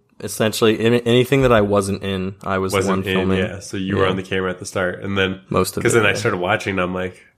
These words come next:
Speaker 2: aren't they kinda all acting? Like, it, wouldn't that be the point? Like, no one in the acting class is supposed to just be, like, designated camera guy.
Speaker 1: Yeah, yeah.
Speaker 2: And so then, like, obviously then from an editing standpoint, how'd you guys divvy that up?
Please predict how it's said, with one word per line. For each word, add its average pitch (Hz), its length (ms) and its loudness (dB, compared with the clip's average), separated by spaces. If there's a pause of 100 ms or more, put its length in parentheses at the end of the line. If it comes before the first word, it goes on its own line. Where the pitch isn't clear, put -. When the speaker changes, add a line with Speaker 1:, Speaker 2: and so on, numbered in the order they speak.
Speaker 2:
aren't 104 160 0
they 139 80 4
kinda 120 240 0
all 101 320 -2
acting? 113 400 -2
Like, 92 220 -2
it, 110 120 -4
wouldn't 104 320 0
that 104 160 0
be 98 80 -2
the 95 80 -4
point? 104 340 -2
Like, 107 240 -8
no 107 120 2
one 104 140 4
in 95 80 0
the 95 100 0
acting 98 240 0
class 95 280 -2
is 95 80 -8
supposed - 240 -6
to - 60 -12
just 98 140 -10
be, 104 80 -2
like, 98 180 -4
designated 98 460 -2
camera 107 280 0
guy. 92 320 -4
Speaker 1:
Yeah, 101 140 2
yeah. 98 240 0 (180)
Speaker 2:
And 95 380 -2 (500)
so 101 240 0
then, 90 380 0 (1200)
like, 101 240 0 (380)
obviously 98 500 2
then 95 180 2
from 95 200 -2
an 92 80 0
editing 92 400 0
standpoint, 95 500 -4
how'd 92 160 -6
you 92 60 -8
guys 90 240 -4
divvy 90 240 -2
that 87 240 -4
up? 90 200 -10